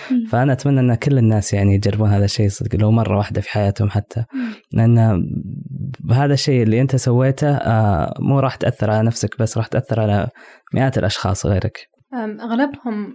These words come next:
Speaker 3: يعني أعتقد حتى مثلًا، أم، يكون هذا مصدر رزقهم. يعني صعب الواحد مثلًا يشتغل و-، وهو قاعد يعاني صحيًا. فأحس تخصصكم صدق يعني كل الناس المفروض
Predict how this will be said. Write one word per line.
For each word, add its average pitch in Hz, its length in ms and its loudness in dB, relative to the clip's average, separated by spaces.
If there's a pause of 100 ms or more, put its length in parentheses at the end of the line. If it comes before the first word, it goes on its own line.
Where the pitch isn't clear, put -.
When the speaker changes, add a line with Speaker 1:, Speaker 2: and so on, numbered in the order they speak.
(140)
Speaker 3:
يعني 208 260 -6
أعتقد 226 340 -8
حتى 220 300 -10
مثلًا، 202 280 -8 (420)
أم، 202 640 -10 (460)
يكون 277 200 2
هذا 277 180 2
مصدر 233 360 -4
رزقهم. 214 460 -12 (400)
يعني 208 200 -4
صعب 233 460 -2
الواحد 220 440 -4
مثلًا 208 220 -4
يشتغل 214 680 -2
و-، 202 80 -2 (360)
وهو 208 220 -2
قاعد 202 260 -2
يعاني 196 520 -6 (260)
صحيًا. 202 440 -8 (360)
فأحس 208 1080 -4
تخصصكم 226 480 -4
صدق 214 220 -8 (200)
يعني 190 640 -8
كل 254 100 2
الناس 233 300 2
المفروض 226 340 -2